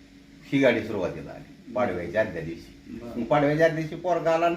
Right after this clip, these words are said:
Speaker 1: त्या गाडी घ्यायची चाललंय त्यांचं, एवढंच माहिती होतं.
Speaker 2: हम्म.
Speaker 1: मग पोरगा आला, म्हणलं, "आपलं जायचं." म्हणलं, "आपलं कशाला?" तर गाडी घेतली, गाडी घेऊन जायची.
Speaker 2: हम्म.
Speaker 1: "कसली गाडी घेतली?" तर "बुलेट घेतली." "अरे बुलेटला आपल्याला काय करायचं?" म्हणलं, "युनिकॉर्न आहे,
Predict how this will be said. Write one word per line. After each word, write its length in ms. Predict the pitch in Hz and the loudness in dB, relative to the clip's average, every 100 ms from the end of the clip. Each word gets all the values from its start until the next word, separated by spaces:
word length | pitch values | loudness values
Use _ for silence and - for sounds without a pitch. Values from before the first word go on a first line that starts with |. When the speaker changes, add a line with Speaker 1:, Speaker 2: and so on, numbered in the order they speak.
| 170 | 2
Speaker 1:
त्या 120 | 190 | 2
गाडी 260 | 202 202 202 | 6 6 4
घ्यायची 360 | 180 175 175 | 2 0 -2
चाललंय 400 | - 208 180 170 | 0 2 4 2
त्यांचं, 400 | 160 139 117 - | 4 0 -2 -8
एवढंच 360 | 143 165 156 151 | 0 0 0 -2
माहिती 260 | 151 117 - | -4 -4 -8
होतं. 160 | - | -14
Speaker 2:
हम्म. 560 | - - - 113 101 98 - - - - - - 127 | -18 -20 -18 -16 -14 -16 -18 -20 -20 -20 -20 -18 -10
Speaker 1:
मग 80 | |
पोरगा 280 | 120 156 156 | 2 4 6
आला, 120 | 170 | 4
म्हणलं, 180 | 170 160 | 2 2
"आपलं 200 | 165 - | 2 2
जायचं." 420 | 247 311 - - - - - _ _ _ _ _ _ _ _ | 4 4 4 2 -4 -12 -20 _ _ _ _ _ _ _ _
म्हणलं, 120 | 139 | 2
"आपलं 460 | 180 196 175 156 117 | 4 4 6 6 4
कशाला?" 240 | 104 90 - - _ _ _ _ _ | -8 -8 -10 -18 _ _ _ _ _
तर 60 | 127 | 4
गाडी 300 | 160 156 143 | 8 8 6
घेतली, 300 | 135 - 170 | 0 -4 0
गाडी 240 | 196 139 | 2 2
घेऊन 180 | 110 92 | -2 -4
जायची. 380 | 95 80 73 - - - _ - | -6 -6 -10 -16 -20 -20 _ -16
Speaker 2:
हम्म. 120 | 110 95 - - - | -14 -14 -18 -20 -6
Speaker 1:
"कसली 200 | 180 175 | -2 2
गाडी 200 | 185 143 | 4 4
घेतली?" 400 | 104 101 - 87 - - - - | 2 -4 -10 -16 -18 -20 -20 -18
तर 60 | 113 | -8
"बुलेट 260 | 120 127 113 | -2 0 0
घेतली." 220 | 104 107 | 0 -4
"अरे 160 | 170 | -2
बुलेटला 340 | 165 185 180 190 | -2 -2 -2 -2
आपल्याला 240 | 156 156 | 0 -2
काय 200 | 151 151 | 0 0
करायचं?" 320 | 131 117 110 | 0 -2 -4
म्हणलं, 180 | 110 110 | -6 -4
"युनिकॉर्न 480 | 117 123 120 123 117 | -2 -2 -4 -4 -4
आहे, 340 | 104 101 110 | -4 -6 -6